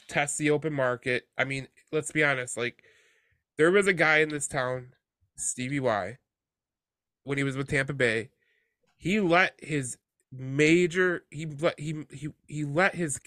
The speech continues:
team captain, Steven Stamkos, go test the effing market. He's like, "You go test the market and you go see what's gonna happen." And he did. He turned, and he, he came back to Tampa Bay. He turned down, like, um,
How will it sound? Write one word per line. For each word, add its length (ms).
team 220
captain, 500
Steven 380
Stamkos, 720
go 180
test 380
the 60
effing 340
market. 580
He's 220
like, 180
"You 160
go 200
test 280
the 60
market 300
and 100
you 160
go 180
see 240
what's 160
gonna 220
happen." 440
And 100
he 60
did. 340
He 140
turned, 320
and 80
he, 160
he 220
came 280
back 260
to 60
Tampa 280
Bay. 200
He 100
turned 280
down, 200
like, 220
um, 320